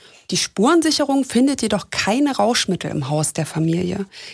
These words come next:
Genauso wenig kann die Rechtsmedizin illegale Substanzen im Blut der Ermordeten feststellen. Und es lassen sich auch keine Verbindungen zum Rotlichtmilieu nachweisen, womit sich diese Hinweise als Gerücht entpuppt hätten.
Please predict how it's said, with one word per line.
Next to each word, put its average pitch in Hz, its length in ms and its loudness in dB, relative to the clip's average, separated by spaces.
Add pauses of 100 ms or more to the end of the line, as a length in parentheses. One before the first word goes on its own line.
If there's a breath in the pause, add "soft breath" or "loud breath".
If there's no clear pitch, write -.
Genauso 220 400 4
wenig 254 320 2
kann 190 160 0
die 180 120 0
Rechtsmedizin 196 1000 0
illegale 185 480 2
Substanzen - 680 -2
im 185 120 0
Blut 214 260 -2
der - 100 0
Ermordeten 156 520 -2
feststellen. - 960 -4 (480 loud breath)
Und 320 400 4
es - 160 0
lassen 202 260 0
sich 190 220 -4
auch - 160 -14
keine 240 340 2
Verbindungen 240 720 2
zum 185 180 0
Rotlichtmilieu 185 800 0
nachweisen, 175 800 -4 (720 soft breath)
womit 190 260 2
sich - 160 0
diese 165 220 -2
Hinweise 262 460 2
als 196 180 -2
Gerücht 185 400 0
entpuppt - 480 -8
hätten. 156 360 -4